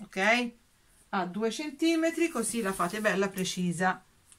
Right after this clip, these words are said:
A due centimetri ci fate la cucitura, ok? In questo modo. A due centimetri,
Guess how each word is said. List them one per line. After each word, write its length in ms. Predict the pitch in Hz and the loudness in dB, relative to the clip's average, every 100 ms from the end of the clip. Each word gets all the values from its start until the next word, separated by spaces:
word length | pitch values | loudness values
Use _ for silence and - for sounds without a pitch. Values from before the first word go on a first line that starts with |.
| _ _ _ _ _ - | _ _ _ _ _ -6
A 120 | 208 | -2
due 160 | 185 208 | -2 -2
centimetri 560 | 277 240 254 254 247 | -4 -6 -4 -2 -2
ci 120 | 226 | -4
fate 260 | 247 165 180 | -4 -4 -4
la 100 | 170 | -6
cucitura, 680 | 170 175 175 175 170 175 175 _ | -6 -8 -8 -8 -6 -6 -8 _
ok? 380 | - 190 208 196 - _ _ _ _ _ _ _ _ - - - _ | -4 0 0 -4 -10 _ _ _ _ _ _ _ _ -20 -20 -20 _
In 160 | 208 196 | -8 -6
questo 320 | 175 170 175 | -8 -8 -4
modo. 500 | 175 170 175 180 - - _ _ _ _ _ - - - _ _ _ _ - _ _ - _ _ _ _ _ _ _ _ _ _ _ _ _ _ _ | -4 -2 -4 -4 -8 -16 _ _ _ _ _ -20 -20 -20 _ _ _ _ -20 _ _ -20 _ _ _ _ _ _ _ _ _ _ _ _ _ _ _
A 120 | - 214 | -4 -4
due 220 | 180 156 | -4 -4
centimetri, 680 | 147 151 - - - - | -6 -8 -12 -16 -20 -20